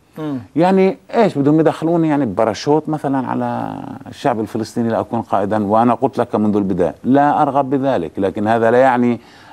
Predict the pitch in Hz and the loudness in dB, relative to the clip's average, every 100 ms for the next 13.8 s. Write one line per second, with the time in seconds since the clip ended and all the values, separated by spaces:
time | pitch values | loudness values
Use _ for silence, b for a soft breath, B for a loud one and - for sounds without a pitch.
0 | - 107 107 117 131 131 98 104 107 123 | -4 0 0 2 2 2 -2 0 2 2
1 | 113 107 127 139 120 107 104 - 135 127 | 2 2 0 0 -2 0 -2 0 -2 -2
2 | - 113 104 104 101 - 101 95 - 95 | 0 2 4 4 2 0 0 0 -2 -2
3 | 87 95 92 - 160 147 60 80 101 101 | -2 -2 -2 -2 0 0 -2 -4 -2 2
4 | 107 - B B B 151 165 - - 117 | 0 -2 B B B -2 -2 0 -2 -2
5 | - 143 160 131 151 156 160 123 151 156 | -2 0 0 0 2 4 4 4 2 4
6 | 160 165 160 151 98 - b b b b | 2 4 4 4 2 0 b b b b
7 | b 107 95 117 139 208 165 127 123 113 | b -2 0 2 6 6 4 2 4 4
8 | 113 101 - - 127 127 123 110 - 98 | 2 0 -8 -6 0 4 4 2 -4 -10
9 | 95 - 110 120 110 107 123 123 127 B | -10 -4 0 0 0 0 -2 -2 -2 B
10 | B - 107 101 117 123 120 113 107 b | B 0 2 4 2 2 0 -2 -4 b
11 | b b - 107 104 - 107 101 120 135 | b b -2 0 0 0 2 4 2 2
12 | 170 165 107 113 104 110 95 107 107 104 | 2 0 0 -2 0 0 0 -2 -2 -2
13 | 101 98 98 85 143 139 - | -2 0 -2 0 0 0 -6